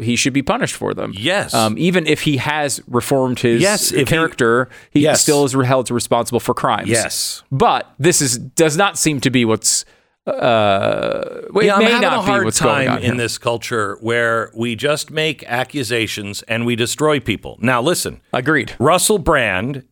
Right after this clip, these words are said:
Speaker 2: uh, has now been demonetized by YouTube. Now, what does that mean?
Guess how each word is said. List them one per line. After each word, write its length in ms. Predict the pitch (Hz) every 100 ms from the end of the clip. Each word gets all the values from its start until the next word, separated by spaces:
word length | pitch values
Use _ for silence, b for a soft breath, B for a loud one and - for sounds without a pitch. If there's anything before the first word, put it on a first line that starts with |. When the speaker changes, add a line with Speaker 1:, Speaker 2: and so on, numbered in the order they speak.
| -
Speaker 2:
uh, 460 | 117 123 117 117
has 340 | 117 123 120 -
now 260 | 143 170
been 340 | 180 131 120 117
demonetized 1400 | 127 127 127 147 220 254 202 - 101 73 73 123 - - _ _ _ _ -
by 280 | 98 123
YouTube. 800 | 139 165 262 269 147 104 73 60 - _ _ _ _ _ _ _ _ _ -
Now, 140 | 147
what 100 | 180
does 100 | 196
that 160 | 165 156
mean? 400 | 202 180 92 69